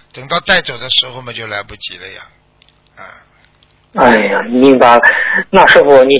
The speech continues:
Speaker 2: 像，嗯，我们大家都知道那个小，救度小陈月那个事，当时小陈月实际就是地府挂号，而他妈妈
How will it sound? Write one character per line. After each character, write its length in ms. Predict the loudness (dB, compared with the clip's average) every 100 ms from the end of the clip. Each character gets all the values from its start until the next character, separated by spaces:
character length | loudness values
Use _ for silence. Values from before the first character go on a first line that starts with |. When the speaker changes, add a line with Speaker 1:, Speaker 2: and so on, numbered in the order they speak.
| 2
Speaker 2:
像， 220 | 4 4
嗯， 420 | 2 -2 -4 2
我 60 | 2
们 120 | 2
大 140 | 2 2
家 160 | 4
都 140 | 4 4
知 120 | 4
道 140 | 4
那 80 | 4
个 80 | 2 4
小， 80 | 2 2 2
救 140 | 2
度 120 | 4 4
小 140 | 4 2
陈 180 | 0 2
月 140 | 4
那 100 | 4
个 140 | 2
事， 180 | 4 2 4
当 200 | 2 2
时 100 | 2 4
小 100 | 2 2
陈 100 | 0
月 180 | 4 4
实 180 | 4 2
际 140 | 2
就 120 | 2 2
是 100 | 0
地 200 | 0 -2
府 100 | -4
挂 180 | 0 2
号， 200 | 4 4 4
而 140 | 2
他 180 | 2 2
妈 120 | 2
妈 140 | 2